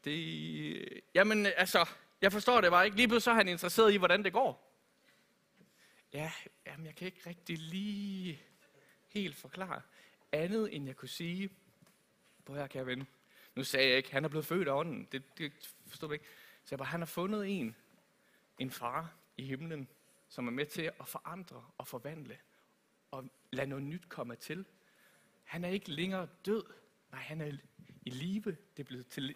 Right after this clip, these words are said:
det er blevet til liv. Han er en ny skabning i Kristus." Der var det ånden, der havde fået lov at vokse. Åndens frugter, der var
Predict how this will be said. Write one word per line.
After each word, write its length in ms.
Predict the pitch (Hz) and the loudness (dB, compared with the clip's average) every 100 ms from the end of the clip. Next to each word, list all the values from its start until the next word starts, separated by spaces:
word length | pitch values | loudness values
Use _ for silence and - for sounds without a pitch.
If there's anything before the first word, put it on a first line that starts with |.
| _ | _
det 60 | 160 | -8
er 40 | |
blevet 220 | 143 151 | -6 -8
til 140 | - 160 | -6 -6
liv. 300 | 170 269 - _ _ - _ | -4 -6 -10 _ _ -20 _
Han 160 | - 165 | -12 -10
er 40 | |
en 140 | 170 | -6
ny 120 | 180 262 | -6 -6
skabning 520 | - 208 254 139 127 _ _ _ _ _ - | -8 -10 -10 -12 -14 _ _ _ _ _ -18
i 100 | 143 | -16
Kristus." 640 | - 240 - - - - _ _ _ _ _ _ _ _ _ _ _ _ _ _ _ _ _ _ _ _ _ _ _ _ - | -14 -16 -16 -18 -18 -20 _ _ _ _ _ _ _ _ _ _ _ _ _ _ _ _ _ _ _ _ _ _ _ _ -14
Der 80 | 160 | -10
var 80 | 180 | -10
det 100 | - | -10
ånden, 240 | 208 208 147 | -6 -4 -4
der 60 | |
havde 120 | 127 | -8
fået 180 | 131 120 | -12 -12
lov 360 | 117 117 175 - | -12 -14 -16 -16
at 160 | 135 120 | -14 -12
vokse. 340 | 170 - - 101 _ _ _ _ _ _ - | -14 -12 -16 -16 _ _ _ _ _ _ -12
Åndens 300 | 185 147 - | -10 -10 -12
frugter, 380 | 180 185 - | -14 -12 -10
der 80 | 123 | -8
var 100 | 123 | -8